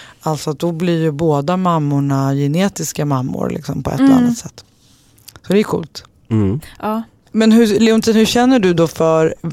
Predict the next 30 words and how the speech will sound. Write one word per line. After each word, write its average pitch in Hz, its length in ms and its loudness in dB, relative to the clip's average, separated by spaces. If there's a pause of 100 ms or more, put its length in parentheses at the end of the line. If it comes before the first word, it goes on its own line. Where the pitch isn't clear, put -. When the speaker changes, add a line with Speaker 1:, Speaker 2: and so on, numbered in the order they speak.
(100)
Speaker 1:
spermadonatorn? 160 1080 -2 (840)
Har 185 220 2
du 175 100 -2
liksom 175 340 0
åsikter 180 640 0
om 151 320 0 (600)
om 165 180 0
det 160 120 4
ska - 160 -4
vara 151 160 0
någon 147 180 0
som 151 160 -2
du 135 80 -2
känner 214 680 2
eller 190 100 0
om 185 100 -2
det 170 60 0
ska - 160 -4
vara 151 160 0
en 156 60 -2
öppen 151 220 -6
eller 143 140 0
stängd 165 460 -2
från 151 180 -2
spermabank 156 1000 -2
med 165 440 2
nu 151 200 2
den 147 160 0
här 220 320 0
erfarenheten? 147 720 -2